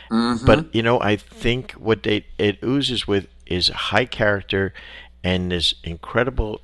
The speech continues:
Speaker 2: urge that they all, you know, I, I, I don't like to use, they all have the same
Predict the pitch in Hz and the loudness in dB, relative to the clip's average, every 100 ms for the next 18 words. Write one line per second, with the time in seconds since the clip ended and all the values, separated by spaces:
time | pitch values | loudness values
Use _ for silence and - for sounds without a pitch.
0 | - 101 98 98 - - 87 - 85 - | -2 0 0 -4 -8 -6 -4 -2 -2 -2
1 | 87 95 98 98 - - - - - - | -2 0 -2 -4 -8 -18 -18 -20 -14 -8
2 | 113 95 - 95 - 95 87 - 98 123 | -4 -2 -2 -4 -4 -4 -4 -4 -4 -4
3 | 107 101 - 98 95 - 90 98 104 101 | -4 -4 -6 -8 -6 -2 -2 -2 -2 -2
4 | 98 98 92 90 - 95 92 90 85 | -2 -4 -4 -4 -2 0 0 -2 -6